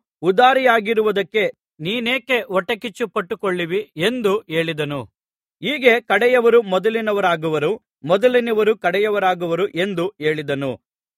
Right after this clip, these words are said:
ಯೇಸು ಯೆರೂಸಲೇಮಿಗೆ ಹೋಗುತ್ತಿರುವಾಗ ದಾರಿಯಲ್ಲಿ ಹನ್ನೆರಡು ಮಂದಿ ಶಿಷ್ಯರನ್ನು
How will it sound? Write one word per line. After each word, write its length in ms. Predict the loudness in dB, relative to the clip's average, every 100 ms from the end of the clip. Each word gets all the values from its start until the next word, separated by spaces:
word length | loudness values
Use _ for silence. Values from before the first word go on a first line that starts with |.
| _ _ _ _ _ 0
ಯೇಸು 480 | 0 0 2 2 2
ಯೆರೂಸಲೇಮಿಗೆ 640 | -2 0 0 0 0 -2
ಹೋಗುತ್ತಿರುವಾಗ 800 | 0 0 0 -2 -2 -2 -2 -2 -4 -6 _ _ 0
ದಾರಿಯಲ್ಲಿ 520 | 2 2 4 2 4
ಹನ್ನೆರಡು 480 | 0 -2 -2 0 0
ಮಂದಿ 300 | -2 -2 -4
ಶಿಷ್ಯರನ್ನು 680 | -6 -10 -6 0 0 0 -6